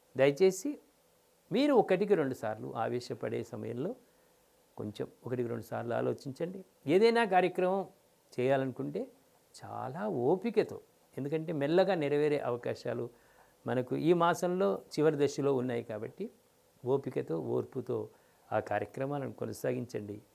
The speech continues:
తప్పకుండా సఫలీకృతులవుతారు. సంఘం కూడా మిమ్మల్ని గుర్తిస్తుంది.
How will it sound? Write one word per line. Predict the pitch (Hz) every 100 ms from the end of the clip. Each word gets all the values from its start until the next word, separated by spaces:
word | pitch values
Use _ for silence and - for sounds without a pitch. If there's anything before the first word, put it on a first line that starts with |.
| _ _ -
తప్పకుండా | 113 127 147 165 226
సఫలీకృతులవుతారు. | - - - 135 - 123 117 113 113 151 165
సంఘం | - 120 127 143
కూడా | 139 170
మిమ్మల్ని | 160 110 101
గుర్తిస్తుంది. | 98 98 - - - 92